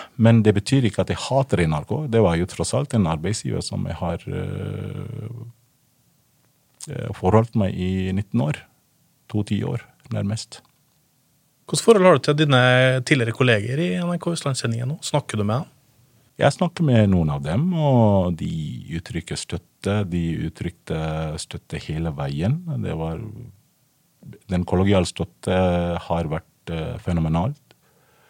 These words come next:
Speaker 1: Eh, så jeg er, jeg vil si at de, de var verdens beste kolleger, som, eh, sto meg nær og ga meg nødvendig støtte og oppbacking.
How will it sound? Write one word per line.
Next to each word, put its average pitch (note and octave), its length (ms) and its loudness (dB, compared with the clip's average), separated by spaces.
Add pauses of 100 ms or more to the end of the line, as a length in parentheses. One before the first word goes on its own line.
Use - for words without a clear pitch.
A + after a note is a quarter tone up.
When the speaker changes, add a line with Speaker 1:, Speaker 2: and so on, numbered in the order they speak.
(680)
Speaker 1:
Eh, D#2+ 960 -4 (300)
så - 240 -4 (520)
jeg F2+ 320 -4
er, E2+ 100 -6 (220)
jeg G2+ 120 -4
vil A#2 120 0
si G#2+ 160 -4
at F2+ 100 -6
de, F2+ 180 -8
de F#2 160 -10
var F2+ 120 -8
verdens D#2+ 340 -8
beste - 280 -10
kolleger, D#2+ 400 -10 (1200)
som, G2+ 520 6
eh, F2+ 280 0 (160)
sto F#2 220 -2
meg E2+ 180 0
nær F2 400 2
og E2 260 -4
ga E2 160 -4
meg D#2+ 220 -8
nødvendig D#2+ 380 -8
støtte - 420 -12
og C#2 140 -12
oppbacking. B1 560 -12